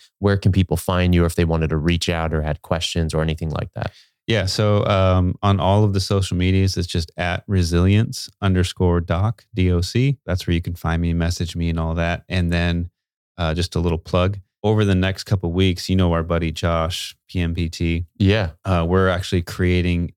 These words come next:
Speaker 2: essentially a movement-based program really focused on getting to some of the root issues we see with people who suffer from migraines.
Speaker 1: Okay.
Speaker 2: It's one of the big things. I see a lot of patients in the office who deal with migraines.
Speaker 1: Yeah.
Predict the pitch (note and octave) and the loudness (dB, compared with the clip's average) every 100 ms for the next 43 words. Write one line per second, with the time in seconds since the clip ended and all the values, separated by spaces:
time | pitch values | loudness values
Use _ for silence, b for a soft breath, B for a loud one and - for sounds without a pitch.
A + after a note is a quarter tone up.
0 | - B2 D3 C#3+ A#2+ G#2 G2 G2+ G#2 G#2+ | -4 -2 0 0 2 2 4 4 2 0
1 | C2+ F#2+ F#2 - - F2 F2+ F2+ F2 F#2 | 0 2 2 -2 -2 0 2 0 0 -2
2 | - _ _ _ - G2 F#2+ G2 - F2+ | -8 _ _ _ 0 4 4 4 2 0
3 | F2 E2+ - F2 E2+ E2 D#2 - _ _ | 0 -2 0 0 2 0 -2 -8 _ _
4 | _ _ G2 F#2 F2+ - F2 - F2+ E2+ | _ _ 0 0 0 -2 -2 0 0 0
5 | E2 E2 F2 E2+ - F#2 F2+ F2 E2+ F2 | -2 -2 -2 -2 -6 -6 -4 -4 -4 -4
6 | E2+ - E2 E2 F2 F#2 F2+ E2+ D#2 E2 | -6 -6 -6 -6 -6 -6 -8 -10 -8 -8
7 | F2+ E2+ D#2 D#2+ D#2+ - - G2+ _ _ | -8 -10 -10 -8 -8 -10 -14 -16 _ _
8 | _ C#3+ D#3+ B2+ G3 G#2 F2 F2+ E2+ F2 | _ -4 0 0 2 2 2 0 0 0
9 | E2 - F2 E2 E2 E2+ E2 D#2+ D#2+ E2 | 0 0 0 0 0 -2 -2 -6 -6 -4
10 | D#2 E2 E2 D#2+ E2 D#2+ D#2+ F2 F2+ G2 | -4 -6 -10 -8 -6 -6 -4 -2 0 2
11 | G2 G2 - A2+ | 2 0 0 0